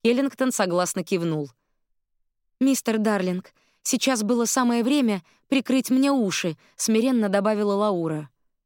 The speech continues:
Уинифред прищурилась. "Наверняка вы все считаете себя ужасно остроумными".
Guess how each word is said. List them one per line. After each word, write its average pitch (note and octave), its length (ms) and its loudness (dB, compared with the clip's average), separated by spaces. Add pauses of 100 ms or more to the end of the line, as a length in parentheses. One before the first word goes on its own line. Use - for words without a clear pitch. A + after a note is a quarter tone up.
(340)
Уинифред F#3+ 560 0
прищурилась. D#3 760 -4 (920)
"Наверняка G3+ 680 0
вы F#3+ 140 -2
все - 240 -2
считаете G#3+ 520 -2
себя D#3 380 -2
ужасно A#3+ 540 -2
остроумными". D#3 840 -2